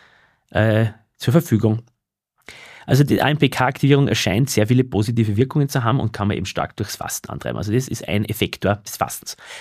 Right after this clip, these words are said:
Der zweite Signalweg, der hier stark eine Rolle spielt, ist mtor. mtor hat eine coole Geschichte, wie sie entdeckt worden ist aus meiner Sicht. Mammalian Target of Rapamycin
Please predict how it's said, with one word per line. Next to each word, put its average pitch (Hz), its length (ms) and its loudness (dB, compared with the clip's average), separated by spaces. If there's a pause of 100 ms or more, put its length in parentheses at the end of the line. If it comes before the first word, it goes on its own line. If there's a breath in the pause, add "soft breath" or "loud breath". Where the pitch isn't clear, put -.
(120)
Der 135 80 -2
zweite 175 600 0
Signalweg, 135 640 -4
der 120 120 2
hier 127 120 0
stark - 400 -4 (160)
eine 113 240 -2
Rolle 113 180 -2
spielt, 117 320 -6
ist - 300 -8
mtor. 123 460 0 (2250 loud breath)
mtor 190 580 2 (800)
hat 135 140 0
eine 139 140 2
coole 165 640 4 (480)
Geschichte, 175 420 0
wie 135 60 4
sie 135 80 4
entdeckt 110 320 -2
worden 147 120 2
ist 160 100 0
aus 160 140 -4
meiner 151 180 0
Sicht. - 500 -6 (220)
Mammalian 175 920 4 (380 loud breath)
Target 139 420 0
of - 220 -4
Rapamycin 110 800 0